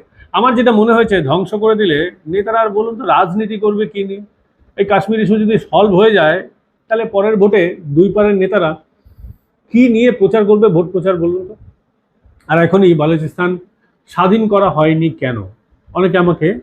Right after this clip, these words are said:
আহ, প্রশ্ন করেছেন কমেন্ট বক্সে। দেখুন, এখানে আমার পার্সোনাল মতামত বলছি, আমি কিন্তু সরকারি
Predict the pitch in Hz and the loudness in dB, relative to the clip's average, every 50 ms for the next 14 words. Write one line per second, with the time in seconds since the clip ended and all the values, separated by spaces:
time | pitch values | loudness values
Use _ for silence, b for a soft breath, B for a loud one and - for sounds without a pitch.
0 | _ _ _ - - 127 127 123 123 - - - - - 135 120 117 113 110 - | _ _ _ -16 -12 -10 -10 -8 -6 -8 -8 -8 -6 -8 -6 -6 -6 -6 -6 -6
1 | 113 110 101 107 104 104 104 104 95 95 - _ _ _ _ _ _ _ _ _ | -8 -10 -8 -8 -8 -8 -6 -8 -8 -10 -14 _ _ _ _ _ _ _ _ _
2 | _ _ - 208 208 247 233 196 180 185 180 196 208 208 208 202 220 226 220 226 | _ _ 0 2 2 2 2 2 0 0 0 2 2 2 2 2 0 0 -2 -2
3 | - 175 165 - - 208 214 214 190 165 143 139 143 139 135 120 113 110 110 104 | -2 -4 -4 -2 -2 0 0 2 2 0 0 -2 -2 -4 -4 -6 -6 -6 -8 -8
4 | - _ _ - 175 185 185 196 185 180 190 180 - 165 165 160 170 175 175 180 | -10 _ _ -4 -2 0 0 0 -2 -2 -4 -4 -2 -2 -2 -2 0 0 2 2
5 | 180 180 | 0 -2